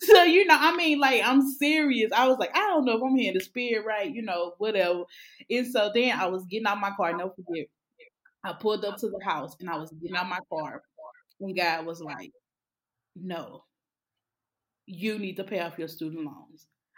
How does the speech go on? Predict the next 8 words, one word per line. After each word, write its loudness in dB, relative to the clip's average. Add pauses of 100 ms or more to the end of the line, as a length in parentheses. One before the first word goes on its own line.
(120)
I -6
gave -4
you -2
a -4
twenty -8
thousand -2
dollar -4
raise. -6